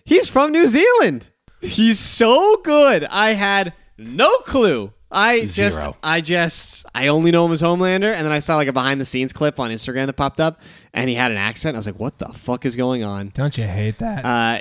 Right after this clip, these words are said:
Speaker 1: it's, I mean, the last time I had something like that happen to me was Matthew Rhys in The Americans when I found out he was Welsh. Uh, same thing. Like, their performances are so good.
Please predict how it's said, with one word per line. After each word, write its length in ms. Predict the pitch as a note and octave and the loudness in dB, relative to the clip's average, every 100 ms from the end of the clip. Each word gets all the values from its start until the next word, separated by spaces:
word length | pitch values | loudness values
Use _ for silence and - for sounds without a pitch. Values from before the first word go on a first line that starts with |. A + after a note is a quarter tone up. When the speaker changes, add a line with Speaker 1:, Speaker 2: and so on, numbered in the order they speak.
| - | -4
Speaker 1:
it's, 420 | C#3 - - - _ - | -4 -4 -8 -10 _ -8
I 160 | A#2 | -6
mean, 420 | A2 G#2 G2 F#2+ - | -4 -6 -8 -12 -8
the 100 | C#3 | -2
last 360 | D#3+ G#3+ C4 - | 0 0 -2 -2
time 460 | A3 A3+ A3 - _ - | -2 -2 -4 -14 _ -6
I 140 | E3 | -2
had 220 | E3+ E3 | -2 -2
something 220 | F#3 E3 | -4 -4
like 160 | E3 D#3+ | -6 -4
that 160 | E3 D#3+ | -4 -2
happen 240 | D#3+ D#3+ | -4 -4
to 40 | |
me 160 | D#3+ D#3+ | -6 -4
was 580 | B2+ B2 A#2 A2+ - - _ _ _ _ | -2 -2 -2 -4 -6 -8 _ _ _ _
Matthew 380 | A#2+ C#3 C#3 C#3 | -4 -4 -2 -6
Rhys 320 | B2+ B2 - | -4 -4 -4
in 80 | A#2+ | -6
The 80 | A2 | -8
Americans 500 | G#2+ A2 G#2+ F#2+ F2+ | -6 -6 -8 -12 -12
when 80 | F#2+ | -14
I 60 | |
found 200 | F#2 G#2+ | -12 -10
out 80 | G2 | -10
he 100 | G2+ | -8
was 120 | F#2+ | -10
Welsh. 400 | F2+ G2 F2 - - _ - _ _ | -8 -10 -10 -14 -20 _ -20 _ _
Uh, 540 | G#2 G2+ F#2+ F2+ F2+ E2+ - _ | -12 -8 -8 -10 -12 -14 -18 _
same 280 | - D#3 B2 | -4 -2 -4
thing. 240 | G2 E2 - | -8 -12 -12
Like, 200 | A2+ - | -12 -6
their 200 | B2+ A2+ | -6 -6
performances 680 | A2+ B2+ B2 A2 G#2 F#2 - - | -10 -10 -8 -8 -10 -12 -14 -14
are 240 | F#2+ F#2 - | -14 -14 -14
so 320 | - - G#3 | -12 0 0
good. 320 | D3+ F#2+ E2+ | 0 -8 -12